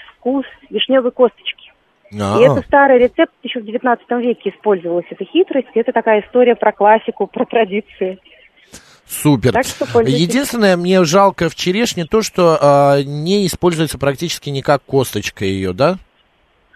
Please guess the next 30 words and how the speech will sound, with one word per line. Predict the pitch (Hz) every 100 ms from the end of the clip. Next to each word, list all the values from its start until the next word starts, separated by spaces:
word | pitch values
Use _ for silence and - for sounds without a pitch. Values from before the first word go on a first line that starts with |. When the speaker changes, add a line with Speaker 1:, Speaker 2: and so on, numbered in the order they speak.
| - -
Speaker 1:
Ну, | 302 320 277 240 247 247
э, |
надо | 277 277 -
понимать, | 302 320 453 453 -
что | 269
в | -
косточках | 294 277 - - - 262 -
содержится | 262 240 262 247 _ 247
большое | 240 247 - 277 262
количество | 254 240 214 208
Speaker 2:
Масла. | 262 254 254
Speaker 1:
фенильной | 254 254
кислоты. | - 254 294 302 370 403 - - - 302 _ _ -
Кислоты. | - 220 208 151 160 _ 117
Speaker 2:
Ага. | 123 131
Speaker 1:
Э, | 196 208
ну, | 294
то | 294
есть | 285 -
это, | 302 - 277 269 262 254 247 226
м, | 226 240 226 214 196 190 202 - 220 240 262
не | 302
то | 381
чтобы | - 240 -
большой | 185 226 214 - 220 196
риск, | 180 - -
э, | 165 160 156 156 156 156 156 151 151 117
но | 175 262 330 311 277
есть | 220 247 269 -
риск, | 220 233